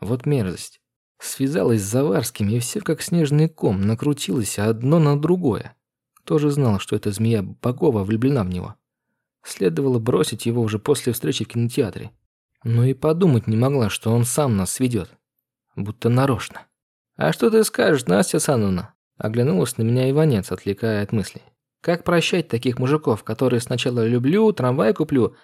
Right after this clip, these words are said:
а потом нагадили в душу, как за здрасте?»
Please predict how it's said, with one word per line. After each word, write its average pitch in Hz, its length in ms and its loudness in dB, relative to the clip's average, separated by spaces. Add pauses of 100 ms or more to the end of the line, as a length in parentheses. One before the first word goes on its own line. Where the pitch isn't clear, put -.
(100)
а - 80 -4
потом 170 320 2
нагадили 175 540 2
в 101 80 -6
душу, 117 360 0
как 117 180 -2
за 131 120 2
здрасте?» 120 540 -2